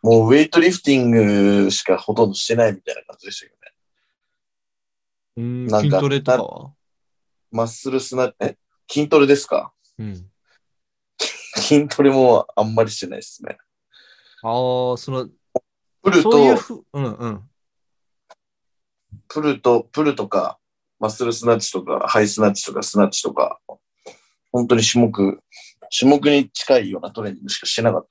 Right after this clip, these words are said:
Speaker 1: す。
Speaker 2: その全日本に向けての練習はもう基本そんな感じ？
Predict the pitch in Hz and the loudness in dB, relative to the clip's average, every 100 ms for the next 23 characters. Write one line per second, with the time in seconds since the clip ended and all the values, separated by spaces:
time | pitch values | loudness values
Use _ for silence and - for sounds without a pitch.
0 | - - _ _ - - _ _ _ - | -20 -20 _ _ -20 -20 _ _ _ -12
1 | 127 120 135 147 156 147 127 120 117 113 | -8 -4 -2 -2 -2 -2 -4 -6 -6 -6
2 | 131 123 123 - 151 180 160 110 107 120 | -4 -4 -6 -8 -10 -10 -10 -12 -10 -8
3 | 107 104 113 110 107 101 98 120 | -8 -10 -10 -10 -8 -10 -12 -18